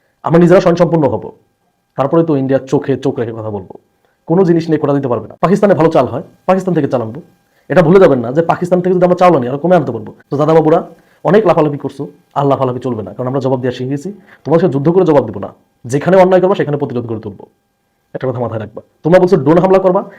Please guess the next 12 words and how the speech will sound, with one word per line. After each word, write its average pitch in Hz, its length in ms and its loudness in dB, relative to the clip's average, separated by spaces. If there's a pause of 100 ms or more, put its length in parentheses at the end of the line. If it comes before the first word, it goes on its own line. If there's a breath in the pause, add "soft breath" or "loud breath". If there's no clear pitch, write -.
(180 loud breath)
তোমরা 160 160 4
ড্রোন 143 300 2
হামলা 190 200 2
করবা, 196 240 0
আমরা 156 180 2
ড্রোন 143 180 0
প্রস্তুত 143 280 -6
রেখে 113 160 -8
বসে 104 140 -8
থাকবো। - 280 -18 (240)
আমাদের 156 240 2
ভূখণ্ড 135 420 -2